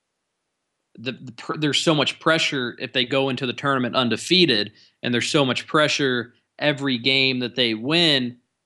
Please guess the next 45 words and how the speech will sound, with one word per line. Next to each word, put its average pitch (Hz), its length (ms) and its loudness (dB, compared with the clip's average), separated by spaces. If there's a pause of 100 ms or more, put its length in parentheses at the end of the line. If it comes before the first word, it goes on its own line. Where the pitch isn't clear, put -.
(140)
of, 117 280 -6
of 117 180 -6
having 135 720 0 (120)
an 107 160 -8
undefeated 127 540 -2
season. 143 440 -2 (280)
Eh, 67 440 -6 (220)
you - 140 -6
know, 120 80 2
I 123 60 2
don't 123 100 2
wanna 117 120 0
speak - 260 -2
for 165 200 6
him, 151 60 2
but 151 80 4
he 175 80 2
kind 165 180 2
of 147 80 2
insinuated 131 680 0
that 120 100 2
a 120 60 2
loss 123 380 4
could - 200 -6
help - 320 -2
take 127 220 -2
off 123 180 0
that 117 180 -4
pressure. 190 400 0 (400)
But 202 100 2
I 330 80 4
don't 320 160 4
know 220 180 4
if 190 80 0
I 170 80 4
necessarily 147 540 2
agree 131 240 0
with 110 140 -4
that. 101 180 -2
I'm 135 100 -2
curious 135 380 2
what 113 100 -6
you 117 140 0
all 95 100 -4
think. - 260 -4